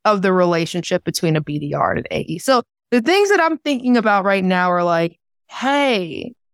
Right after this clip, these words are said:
how to not just evangelize, like, the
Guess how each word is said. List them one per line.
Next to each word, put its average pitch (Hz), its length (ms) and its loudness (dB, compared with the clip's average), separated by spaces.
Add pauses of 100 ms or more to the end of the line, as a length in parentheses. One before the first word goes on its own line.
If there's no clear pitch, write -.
(340)
how 311 480 0
to 294 260 -2
not 330 320 0
just - 280 -8
evangelize, 196 1400 0
like, 190 340 0 (200)
the 185 640 2